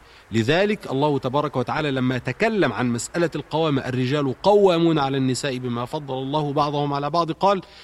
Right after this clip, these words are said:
"وبما أنفقوا من أموالهم". فيجب مسألة النفقة،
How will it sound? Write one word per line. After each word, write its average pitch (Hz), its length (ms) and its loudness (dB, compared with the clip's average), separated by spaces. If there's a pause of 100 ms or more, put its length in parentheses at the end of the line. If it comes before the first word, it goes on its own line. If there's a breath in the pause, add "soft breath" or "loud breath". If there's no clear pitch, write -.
(180 loud breath)
"وبما 135 840 2
أنفقوا 123 680 -4
من 117 200 -4 (120)
أموالهم". 107 1000 -6 (560)
فيجب 123 520 0
مسألة 151 460 -4
النفقة، 113 520 -6